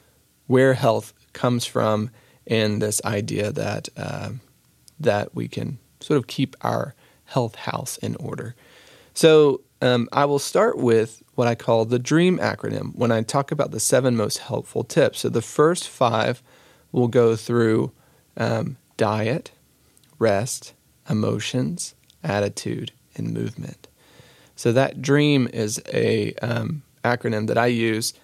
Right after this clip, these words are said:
as a prompt every week to say, "What's my intention that I'm gonna put here?" So you can use that too. But let's go through the seven most helpful tips that you can do at home, and we'll break down these just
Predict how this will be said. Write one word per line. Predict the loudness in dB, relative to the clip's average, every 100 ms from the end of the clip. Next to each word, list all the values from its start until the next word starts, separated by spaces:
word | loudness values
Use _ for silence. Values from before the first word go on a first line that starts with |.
| _ -2
as | 0
a | -2
prompt | 0 2 2 -2 -18 _ _ 0
every | 2 0
week | -2 -2 -2 -8 -16 _ _ _ -6
to | -2 0
say, | 4 4 4
"What's | 0 -2
my | -2
intention | -2 -6 -6 -6 -8
that | -8 -8
I'm | -10
gonna | -10 -12
put | -12 -14
here?" | -12 -14 -12 0
So | 0
you | 2
can | 2
use | 4 4
that | 4 0 -2
too. | -8 -8 -16 -20 -20 2
But | 4 4 4
let's | 4 4
go | 2 4
through | 4
the | 4
seven | 2 4 4 2
most | 2 0 0
helpful | -4 -2 -2
tips | -2 0 -2 -2
that | -2
you |
can | 0
do | 0 2
at | 0
home, | -2 -2 -4 -6 -12 -20 -20 _
and | 2 4 4 4 0
we'll | 0 0
break | 2 2 2
down | 0 2 0 -2 -4
these | -4 -2 -2 -2
just | -2 -4